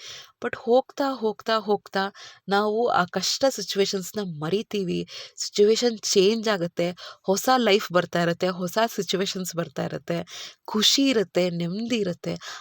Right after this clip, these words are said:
ಆ ರೀತಿ ಒಂದು ಪಾಸಿಟಿವ್‌ನ ಯೋಚನೆ ಮಾಡ್ತಾ ಇರಿ. ಟೈಮ್‌ಗೆ ಎಂಥ ಒಂದು ಪವರ್ ಇದೆ ಅಂದ್ರೆ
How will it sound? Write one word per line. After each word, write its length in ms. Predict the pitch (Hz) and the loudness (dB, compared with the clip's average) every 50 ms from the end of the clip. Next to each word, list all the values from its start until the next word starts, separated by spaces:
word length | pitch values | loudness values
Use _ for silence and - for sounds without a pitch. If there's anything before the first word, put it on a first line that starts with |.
| - - - - | -16 -12 -10 -6
ಆ 140 | - - 285 | -2 0 2
ರೀತಿ 260 | 311 311 277 - 311 | 2 4 4 4 4
ಒಂದು 260 | 285 269 247 226 254 | 4 4 2 0 0
ಪಾಸಿಟಿವ್‌ನ 600 | - - 180 185 175 - 196 - - 196 185 180 | 0 0 0 0 0 -2 -2 0 0 0 2 2
ಯೋಚನೆ 400 | 202 190 170 160 - - - 170 | 0 -2 -2 -2 -2 -2 -2 -4
ಮಾಡ್ತಾ 340 | 160 156 147 139 - - 156 | -4 -4 -4 -6 -8 -8 -8
ಇರಿ. 280 | 143 139 160 180 220 - - - - - - _ _ _ _ - | -6 -6 -6 -8 -8 -10 -14 -18 -18 -18 -20 _ _ _ _ 2
ಟೈಮ್‌ಗೆ 760 | 226 208 208 233 254 277 285 277 254 208 175 165 165 170 | 4 4 4 4 4 4 4 4 2 -2 -2 0 0 -2
ಎಂಥ 340 | 180 160 165 156 175 196 - | 0 -2 -4 -4 -4 -2 0
ಒಂದು 280 | 240 226 220 208 196 190 | 0 0 0 -2 -4 -4
ಪವರ್ 340 | - - 156 156 147 170 170 | -4 -4 -4 -2 -2 -2 -2
ಇದೆ 180 | 165 147 151 | -2 -4 -4
ಅಂದ್ರೆ 240 | 147 143 147 170 185 | -6 -6 -6 -8 -8